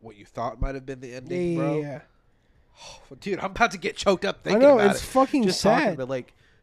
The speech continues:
Speaker 1: 'cause, okay, we're just gonna spoil it for those who haven't seen it, so skip through or whatever, but, you know, his, his
Speaker 2: If you
Speaker 1: dad
Speaker 2: haven't seen Click by now, what the fuck are you doing?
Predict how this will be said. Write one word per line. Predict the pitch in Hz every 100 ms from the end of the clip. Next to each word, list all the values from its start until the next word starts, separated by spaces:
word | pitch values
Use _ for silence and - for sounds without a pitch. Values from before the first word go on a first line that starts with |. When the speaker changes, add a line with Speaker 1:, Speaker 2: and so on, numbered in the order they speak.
| _ _
Speaker 1:
'cause, | - 156 120 -
okay, | 143 131 117
we're | 139
just | 208 -
gonna | 117
spoil | - 117 123 104
it | -
for | 110
those | 107
who | 107
haven't | 104 -
seen | - 123
it, | 104 -
so | - 101 101 -
skip | - - 117
through | - 113
or | 107
whatever, | 101 107 104 110
but, | 107 107 - _ _ _ -
you | 277
know, | -
his, | 175 202 -
his | 175 170
Speaker 2:
If | 165
you |
Speaker 1:
dad | 220 427
Speaker 2:
haven't | 480 440
seen | 381 339
Click | 208 - 220 208
by | 190 180
now, | 180 170 170
what | 190 262
the |
fuck | - 320
are |
you | 311 285
doing? | 185 170 151 135